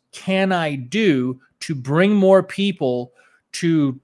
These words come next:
my Amazon listing or my social media pages or a Shopify store or what have you?" So when you wanna start thinking and learning about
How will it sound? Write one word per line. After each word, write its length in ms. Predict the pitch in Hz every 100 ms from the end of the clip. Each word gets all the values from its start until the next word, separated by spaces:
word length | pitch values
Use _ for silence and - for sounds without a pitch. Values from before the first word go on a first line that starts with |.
| _
my 220 | 147 131
Amazon 500 | 131 180 202 190 202
listing 460 | 190 190 - 196 190
or 300 | - 131 123
my 120 | 117
social 420 | - 123 120 123
media 360 | 127 170 202 196
pages 580 | 190 185 156 175 160 - _ _ _
or 160 | 127 117
a 40 |
Shopify 640 | 110 180 185 202 180 185 175
store 320 | - 180 170
or 100 | 151
what 160 | 151 135
have 300 | 143 139 117
you?" 160 | 80 - - -
So 160 | -
when 180 | 151 165
you 140 | 170 185
wanna 320 | 185 226 277
start 340 | - 240 160
thinking 640 | - - 208 214 208 208
and 200 | 202 170
learning 400 | 156 160 165 165
about 640 | 156 139 131 127 120 _